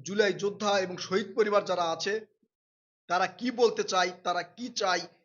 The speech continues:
সেই দিকে দৃষ্টি দিয়ে এই জুলাই সনদ বাস্তবায়নের পদক্ষেপ নেওয়া উচিত বলে আমি একজন সাধারণ জনগণ হিসাবে মনে করি।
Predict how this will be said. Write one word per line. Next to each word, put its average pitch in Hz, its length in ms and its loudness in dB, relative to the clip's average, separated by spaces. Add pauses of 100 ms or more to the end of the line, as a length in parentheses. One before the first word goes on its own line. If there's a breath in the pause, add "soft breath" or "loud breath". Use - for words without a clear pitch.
(120)
সেই 220 300 0
দিকে 233 280 0
দৃষ্টি 180 500 0
দিয়ে 175 320 -8 (320)
এই 175 140 -2
জুলাই 220 380 2
সনদ 214 320 -6
বাস্তবায়নের 175 920 -4
পদক্ষেপ 165 480 -8
নেওয়া 156 260 -6 (340)
উচিত 220 260 -2 (100)
বলে 185 260 2
আমি 175 160 -2
একজন 170 280 -4
সাধারণ 208 460 -4
জনগণ 180 280 -8
হিসাবে 156 360 -6 (340)
মনে 208 200 0
করি। 135 260 -8